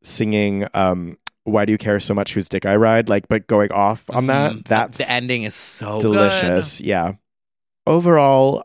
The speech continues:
Speaker 1: I am happy it exists. I think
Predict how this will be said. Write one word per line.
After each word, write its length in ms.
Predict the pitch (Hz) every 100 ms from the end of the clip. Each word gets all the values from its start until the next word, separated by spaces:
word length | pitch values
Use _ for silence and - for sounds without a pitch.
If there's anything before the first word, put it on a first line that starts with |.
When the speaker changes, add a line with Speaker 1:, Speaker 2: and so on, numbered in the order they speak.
| -
Speaker 1:
I 680 | 113 107 107 107 107 107 -
am 120 | 110
happy 340 | 101 117 127 131
it 80 |
exists. 720 | 139 120 104 101 120 - - - -
I 180 | 104 104
think 420 | - 110 107